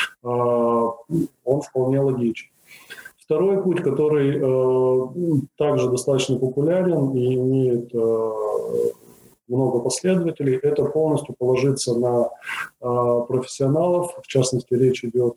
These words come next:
о паевых инвестиционных фондах. Э, их, э, большое количество.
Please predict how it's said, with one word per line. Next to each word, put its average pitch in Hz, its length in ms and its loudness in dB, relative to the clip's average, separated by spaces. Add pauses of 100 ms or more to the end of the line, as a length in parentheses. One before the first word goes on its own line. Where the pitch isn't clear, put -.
о 123 180 -2
паевых 127 420 0
инвестиционных 151 720 0
фондах. 143 440 0 (480)
Э, 123 480 0
их, 139 360 0
э, 120 840 2
большое 131 460 0
количество. 160 800 0